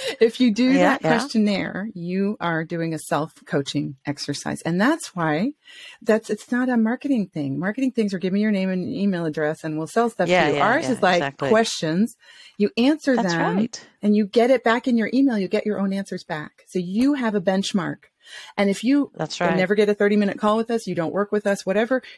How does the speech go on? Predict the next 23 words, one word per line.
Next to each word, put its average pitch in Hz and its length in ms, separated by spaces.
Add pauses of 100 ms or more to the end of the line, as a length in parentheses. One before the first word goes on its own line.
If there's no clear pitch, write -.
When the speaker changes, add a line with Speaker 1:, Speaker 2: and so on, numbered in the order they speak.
(140)
Speaker 1:
ten 254 240
years 240 260
later, 240 280
go 214 200
look 240 200
at 214 40
those 214 160
questions, 214 540
or 180 80
five 247 320
years 180 260
or 170 120
two 302 220
years, 180 220
and 180 120
see 247 160
how 233 100
you're 226 180
doing. 220 320 (300)
It's 240 200
a 247 60 (140)
self-coaching 202 1160
prompt, - 400